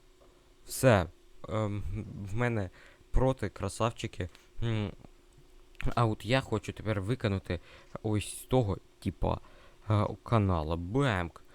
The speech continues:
Сюди полетіли. Хай викинуть. Блін, е, всі за, м, точніше, всі проти. Шкода. Шкода. М, але м, да я не, мені не подобається, коли мене хочуть вигнати. Е, і, типу, не за що. Я ж не читер.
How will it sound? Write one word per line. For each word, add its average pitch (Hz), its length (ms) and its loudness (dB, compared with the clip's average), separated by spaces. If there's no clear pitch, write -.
Сюди 110 1000 6
полетіли. 110 720 4
Хай 139 400 2
викинуть. 98 680 0
Блін, 104 420 0
е, 98 160 -2
всі 107 300 -2
за, 120 320 0
м, 117 120 -6
точніше, 110 360 -6
всі - 160 -4
проти. 92 460 -2
Шкода. 95 400 -4
Шкода. 98 400 -6
М, 110 380 -6
але 113 280 -4
м, 104 360 -4
да 104 100 -4
я 113 120 0
не, 110 180 -2
мені 113 280 -4
не 107 100 -2
подобається, 98 460 -4
коли 92 160 -6
мене 87 220 -4
хочуть 85 360 -8
вигнати. 104 460 -2
Е, 92 240 0
і, 101 100 -4
типу, 92 320 -6
не 101 180 2
за 87 100 -4
що. 85 320 -10
Я 104 160 -2
ж 92 120 -2
не 95 80 -4
читер. - 340 -6